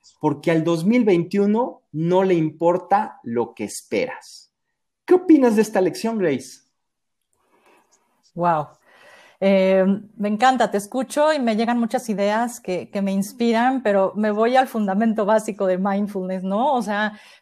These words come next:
Speaker 2: presente, ni, ni atrás ni adelante, el pasado ya fue,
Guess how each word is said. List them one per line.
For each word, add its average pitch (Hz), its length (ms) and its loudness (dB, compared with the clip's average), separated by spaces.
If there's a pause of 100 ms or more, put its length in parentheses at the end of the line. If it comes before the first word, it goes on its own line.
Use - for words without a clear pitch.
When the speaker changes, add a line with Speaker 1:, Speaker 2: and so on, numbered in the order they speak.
Speaker 2:
presente, 190 720 -2
ni, 190 240 -6
ni 202 260 -2
atrás 214 360 -2
ni 262 60 -2
adelante, 208 580 0
el 175 120 -6
pasado 220 520 0
ya 220 200 0
fue, 220 400 -2